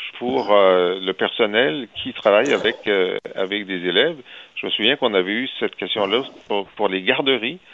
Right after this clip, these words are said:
euh, lorsqu'elles sont apparues et, et qu'il y a eu des cas comme ça. Et là, de toute évidence, euh, ça, ça a pas été fait. Et, euh, et donc, euh, cette personne-là a été retirée de, de son contact avec les enfants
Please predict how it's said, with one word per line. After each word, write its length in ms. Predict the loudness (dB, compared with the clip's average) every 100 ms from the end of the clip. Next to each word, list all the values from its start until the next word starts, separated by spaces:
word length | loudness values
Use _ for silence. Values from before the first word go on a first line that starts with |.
| -20 _ _ 0
euh, 280 | 2 4 2
lorsqu'elles 480 | 0 -4 -6 -6 -4
sont 160 | -6 -2
apparues 580 | 0 2 0 -2 -6 -6 -2
et, 220 | -2 -2
et 40 | -6
qu'il 180 | -6
y 20 | -4
a 40 |
eu 60 | -4
des 160 | -4
cas 160 | -2 -2
comme 220 | -2 -6 -2
ça. 200 | -2 -2 -10 -20 -20 -14 -4
Et 60 |
là, 140 | 0 2
de 120 | 0
toute 240 | -4 -4
évidence, 540 | -4 0 0 0 -2 -10 -10 0
euh, 340 | 2 4 2 0
ça, 120 | 0 0 -2
ça 80 | -2
a 40 |
pas 160 | 0 -2
été 240 | -2 -4 -2
fait. 200 | 0 -2 -6 -20 -20 -20 -20 _
Et, 280 | 0 2 2
euh, 560 | 4 6 8 6 4 2
et 120 | -2 0
donc, 300 | 2 0 -4 -2
euh, 200 | 0 -2
cette 120 | -6 -6
personne-là 720 | -4 0 -2 0 0 0 2
a 80 | 2
été 320 | 2 -2 0
retirée 680 | 0 -2 -2 -2 0 0 0
de, 320 | 0 0 0 -8
de 100 | -8 -6
son 100 | -4
contact 380 | -4 -2 -2 -2
avec 220 | -4 -4
les 140 | -2 0
enfants 460 | 0 0 -2 -2